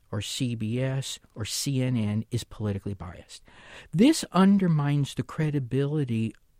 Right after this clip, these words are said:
that people have towards the news media, because wherever you stand in the political system, you see some of the news media that you can say is politically biased. And there may be some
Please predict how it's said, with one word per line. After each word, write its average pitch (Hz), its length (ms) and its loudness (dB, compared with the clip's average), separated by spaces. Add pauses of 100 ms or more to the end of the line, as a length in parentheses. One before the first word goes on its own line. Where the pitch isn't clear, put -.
(260)
that 127 180 -2
people 147 300 -4
have 131 260 -4
towards 127 340 -4
the 120 80 -4
news 120 360 0
media, 107 400 -2
because 123 340 -6
wherever 151 400 2
you 202 160 0
stand 170 460 0
in 131 80 0
the 135 60 -2
political 135 480 -4
system, 123 420 -4 (260)
you 131 100 2
see 147 280 0
some 139 280 0
of 135 100 0
the 143 80 0
news 123 420 0
media 110 540 0
that 113 180 -4
you 113 100 0
can 113 140 0
say - 180 -6
is 101 160 -4
politically 95 520 -8
biased. - 540 -14 (840)
And 131 160 4
there 143 80 6
may 190 120 6
be 180 120 2
some 139 320 2